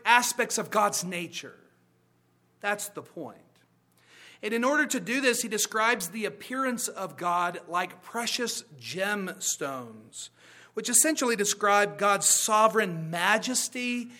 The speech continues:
and his glory.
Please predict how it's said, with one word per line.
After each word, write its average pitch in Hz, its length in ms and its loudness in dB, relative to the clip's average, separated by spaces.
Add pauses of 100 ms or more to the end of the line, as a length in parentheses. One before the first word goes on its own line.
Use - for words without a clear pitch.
(240)
and 220 520 -2
his 196 640 2
glory. 165 760 -2